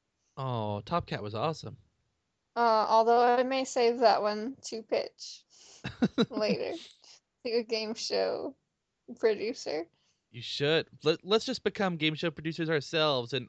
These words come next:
Speaker 1: open and start all these games.
Speaker 2: Yeah, we already have a wealth of ideas.
Speaker 1: You're good to go
Speaker 2: Okay,
Speaker 1: then.
Speaker 2: w-, what about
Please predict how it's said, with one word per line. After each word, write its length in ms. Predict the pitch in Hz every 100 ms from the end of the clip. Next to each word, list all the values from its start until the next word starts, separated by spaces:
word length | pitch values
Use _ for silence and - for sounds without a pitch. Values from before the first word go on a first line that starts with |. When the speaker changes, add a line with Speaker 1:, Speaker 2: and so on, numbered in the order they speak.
| -
Speaker 1:
open 300 | 147 151 135
and 200 | 117 120
start 200 | 139 127
all 160 | 120
these 220 | 113 117 113
games. 560 | 117 107 98 98 - _ _ _ _ _ _ _ _ _ -
Speaker 2:
Yeah, 380 | 247 262 294 220
we 200 | 208 233
already 240 | 247 254
have 160 | 262 247
a 140 | 226 220
wealth 320 | 233 277 -
of 120 | 233
ideas. 760 | 220 220 226 254 240 226 - - _ _ _ _ _ _ _ _ _ _ _ _ -
Speaker 1:
You're 180 | 143 110
good 180 | 113 262
to 60 |
go 100 | 262
Speaker 2:
Okay, 200 | 135 208 208
Speaker 1:
then. 80 |
Speaker 2:
w-, 200 | 214 214 - _ _ _ _ _ _ _ _ _ _ _ -
what 240 | 226 240
about 520 | 269 254 240 233 -